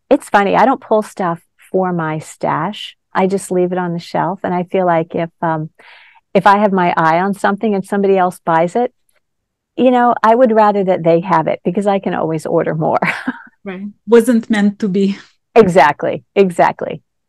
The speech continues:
Speaker 1: And at the end of the day, you know, I'm here for my customers. <laughs> It's not a, it's not a hobby.
Speaker 2: Right. Well, when you do the, um, sample knits, you have so-, you,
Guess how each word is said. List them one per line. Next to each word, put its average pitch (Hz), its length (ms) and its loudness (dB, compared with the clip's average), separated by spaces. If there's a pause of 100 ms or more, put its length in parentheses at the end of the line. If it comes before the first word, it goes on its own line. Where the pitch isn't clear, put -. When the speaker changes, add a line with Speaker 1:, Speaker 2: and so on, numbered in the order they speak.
(280)
Speaker 1:
And 214 220 2
at 220 140 6
the 220 100 2
end 233 160 4
of 247 80 2
the 240 80 4
day, 247 400 4
you 196 140 0
know, 190 260 2
I'm 196 180 0
here 208 200 2
for 202 120 -2
my 175 160 -2
customers. - 760 -4
<laughs> 415 40 4 (340)
It's - 200 0
not 226 220 4
a, 190 100 4 (200)
it's - 200 2
not 269 200 4
a 254 160 4
hobby. 214 440 6 (420)
Speaker 2:
Right. 196 300 -8 (600)
Well, 294 200 0
when 285 180 6
you 285 160 2
do 330 240 2
the, 370 380 0 (100)
um, 196 680 -4 (320)
sample 220 420 -2
knits, 185 640 -8 (1040)
you 240 160 0
have 247 380 -2
so-, - 320 -6
you, 220 220 -2